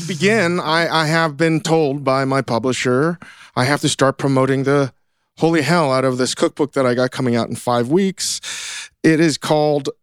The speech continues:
Cooking at Home, or How I Learned to Stop Worrying About Recipes and Love My Microwave. Clearly a, a funny play on the Kubrick great Doctor Strangelove. But, you know,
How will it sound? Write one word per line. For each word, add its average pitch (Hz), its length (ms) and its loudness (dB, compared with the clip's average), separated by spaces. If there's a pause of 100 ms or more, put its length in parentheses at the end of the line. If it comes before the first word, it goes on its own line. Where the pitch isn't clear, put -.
Cooking 190 320 0
at 151 140 2
Home, 143 460 0 (340)
or 135 200 2
How 160 220 0
I 156 160 2
Learned 147 380 0
to 123 340 0
Stop 151 280 -2
Worrying 156 220 2
About 139 160 2
Recipes 127 760 0 (380)
and 139 160 2
Love 131 160 2
My 131 160 2
Microwave. 123 640 0 (440)
Clearly 131 560 2
a, 120 220 -2
a 117 40 -2
funny 123 300 2
play 123 340 0
on 117 440 0 (120)
the 123 120 -4
Kubrick 120 360 0
great 120 400 0
Doctor 117 300 -2
Strangelove. 160 680 0 (540)
But, 160 260 0 (380)
you 226 80 0
know, 175 280 0